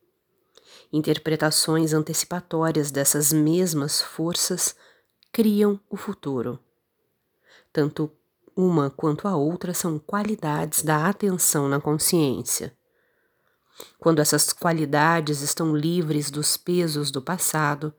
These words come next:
a ação no presente torna-se um terreno muito mais fértil para a criação do futuro.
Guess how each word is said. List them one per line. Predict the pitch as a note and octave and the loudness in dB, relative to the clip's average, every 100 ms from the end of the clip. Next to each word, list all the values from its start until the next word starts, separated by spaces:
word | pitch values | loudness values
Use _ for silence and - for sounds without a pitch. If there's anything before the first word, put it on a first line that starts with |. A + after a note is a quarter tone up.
| _ _ - - - - | _ _ -20 -20 -16 -2
a | B3+ | 0
ação | A3+ - F#3 E3 | 2 2 2 0
no | E3 | -2
presente | G#3 G3+ D3+ D3+ E3 E3 F3+ | -2 -2 0 0 0 -4 -8
torna-se | - G3+ G3 G#3 G3+ G#3 | -4 -2 0 0 0 0
um | G3+ | 0
terreno | G#3 E3+ D3 D3 | -2 0 0 0
muito | C#3+ C#3 F3 G3 G#3+ | -2 0 0 0 -2
mais | G#3+ - | -2 -2
fértil | - D#3 C#3+ D3+ - - D#3+ _ _ _ _ _ - | -4 -4 -4 -4 -4 -4 -6 _ _ _ _ _ -6
para | A3+ A3+ A3+ | 0 2 2
a | A3 | 0
criação | A#3+ B3 G3 - C#3 | 0 0 0 0 -2
do | C#3 | -2
futuro. | - - D3 C3+ A#2+ | -6 -6 -2 -2 -2